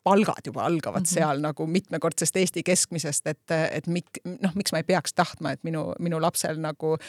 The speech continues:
Speaker 1: üsna lihtsa vaevaga oleks üsna hea elu, eks ju.
Speaker 2: Mhm.
Speaker 1: Et selleks juba tuleb, noh, väga teadlikult, äh, mõelda, et kuidas võib-olla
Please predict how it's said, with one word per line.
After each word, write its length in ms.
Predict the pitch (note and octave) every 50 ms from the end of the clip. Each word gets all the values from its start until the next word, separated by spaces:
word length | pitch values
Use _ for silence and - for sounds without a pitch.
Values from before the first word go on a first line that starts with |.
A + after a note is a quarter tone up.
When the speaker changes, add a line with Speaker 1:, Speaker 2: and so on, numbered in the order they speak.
| - - _ -
Speaker 1:
üsna 340 | G3 E3+ - - E3+ C#3+
lihtsa 400 | C#3+ D3 F3 - - - - D3
vaevaga 640 | C#3+ F#3 C4+ D4+ C#4 C4 C4 B3 B3 - A#3 B3 A#3+ A#3
oleks 360 | G3+ F3+ F3 F3 E3+ - -
üsna 300 | - D3+ - E3 D#3+ D#3+
hea 260 | D3 D#3 D#3+ D#3 - -
elu, 300 | D3 D#3 D#3+ D#3+ D3+ G2 F2
eks 240 | - - - -
ju. 120 | - - -
Speaker 2:
Mhm. 340 | - G3 F3+ F3+ F#3 F#3 G3 - - - -
Speaker 1:
Et 160 | F3 - -
selleks 520 | - A3 A3+ A#3+ A#3+ F#3 D#3 - - -
juba 200 | - - D#3+ D#3+
tuleb, 260 | - E3+ F3 E3 - _ _ _ _ - _
noh, 200 | - F3+ D#3 - - _ _ _ _ _ _ _ _ _ _ _ _ _ _ _ -
väga 300 | F#3+ G#3+ A3 - F3 D3 C3
teadlikult, 840 | - F#3+ G3 F3+ D#3+ - D#3+ D3 _ - - C#3+ C#3+ - _ _ -
äh, 140 | D3+ D#3 D#3
mõelda, 460 | D#3+ E3+ G3 G#3 F#3+ E3+ D3+ - D3 D3+
et 60 | - -
kuidas 300 | - A3 - G3+ F3 -
võib-olla 320 | - E3+ E3 - D#3+ D3